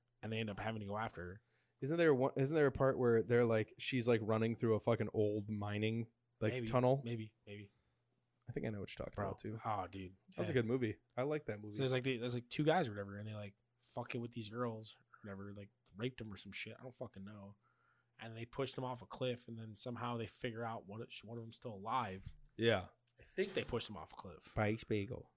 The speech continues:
Speaker 1: And they end up having to hunt her down, and she ends up killing them. And then they remember that. Then this is an off, off. And there's that one movie with Keanu Reeves where he's, like, staying home, and his
Speaker 2: Oh,
Speaker 1: family's out of town, and
Speaker 2: yeah.
Speaker 1: these two girls show up,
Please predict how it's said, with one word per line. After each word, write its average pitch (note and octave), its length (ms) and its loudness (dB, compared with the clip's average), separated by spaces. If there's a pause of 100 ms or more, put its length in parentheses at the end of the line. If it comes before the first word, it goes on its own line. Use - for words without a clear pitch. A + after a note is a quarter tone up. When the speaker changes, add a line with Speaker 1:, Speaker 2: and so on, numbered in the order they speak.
(120)
Speaker 1:
And G#2 320 -4
they A2+ 100 0
end A#2 100 2
up - 140 -6
having A#2 260 2
to G#2+ 60 0
hunt A2+ 140 0
her G#2 80 -2
down, G#2 300 2
and F#2+ 80 -4
she - 80 -10
ends F#2 80 -6
up - 100 -12
killing A2+ 240 -4
them. F#2+ 200 -10 (2000)
And B2 80 -4
then B2+ 60 -2
they B2+ 80 0
remember B2+ 260 2
that. B2+ 180 4 (240)
Then A#2+ 360 -2
this B2+ 180 0
is A2+ 120 -2
an G2+ 120 -8 (180)
off, G#2+ 280 0 (100)
off. A2 200 -6 (100)
And A2+ 80 -4
there's A#2 140 2
that A2+ 140 2
one A2 160 -6
movie G#2+ 180 -6
with G#2+ 100 -10
Keanu G#2 260 0
Reeves G#2 440 -4 (100)
where G#2+ 120 -2
he's, G#2 260 -4
like, G2 180 -4
staying G#2+ 320 -2
home, A2 360 -6 (840)
and G#2 180 -6
his A2+ 100 8
Speaker 2:
Oh, B2+ 160 10
Speaker 1:
family's G#2 200 8
out A2 160 4
of G#2+ 40 6
town, G#2+ 160 8
and A2 120 10
Speaker 2:
yeah. A2 140 8
Speaker 1:
these G#2 120 2
two A#2 160 0
girls G#2+ 240 0
show G#2+ 220 2
up, A2 260 0